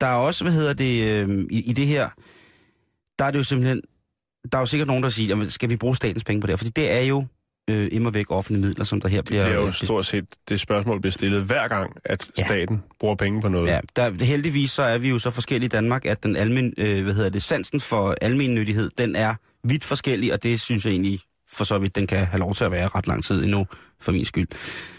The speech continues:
Speaker 1: Der er flere gode, øh, gode, hvad hedder det, øhm, gode, hvad hedder det, forskningsbud. Blandt andet så er der en projekttitel, som hedder Seksuelt Design,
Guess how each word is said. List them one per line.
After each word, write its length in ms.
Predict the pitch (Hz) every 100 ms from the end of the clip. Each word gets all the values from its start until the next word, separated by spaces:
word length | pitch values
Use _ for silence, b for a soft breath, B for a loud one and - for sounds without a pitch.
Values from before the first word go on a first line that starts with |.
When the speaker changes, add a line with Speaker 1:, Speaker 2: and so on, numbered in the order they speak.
| B B B B -
Speaker 1:
Der 60 |
er 60 | 151
flere 280 | 147 170 196
gode, 360 | 170 175 190 147
øh, 540 | 143 135 120 113 107 101 - _
gode, 160 | 127 143
hvad 100 | 147
hedder 200 | 135 120
det, 280 | 123 113
øhm, 420 | 107 101 95 92 85 - _ _ _ _ _ _ - B B B B B B _ -
gode, 200 | 117 135
hvad 100 | 131 123
hedder 140 | 110
det, 380 | 110 101 92 - - _
forskningsbud. 1600 | - - 147 - 170 135 117 - - - _ - - 104 123 113 92 -
Blandt 180 | 135 131
andet 260 | 131 160 180
så 100 | 165
er 160 | 131
der 120 | 143 160
en 140 | 127
projekttitel, 540 | - - 151 - 151
som 180 | 143 123
hedder 200 | 123 117
Seksuelt 600 | 110 - 135 - - 123 -
Design, 460 | 170 - 135 165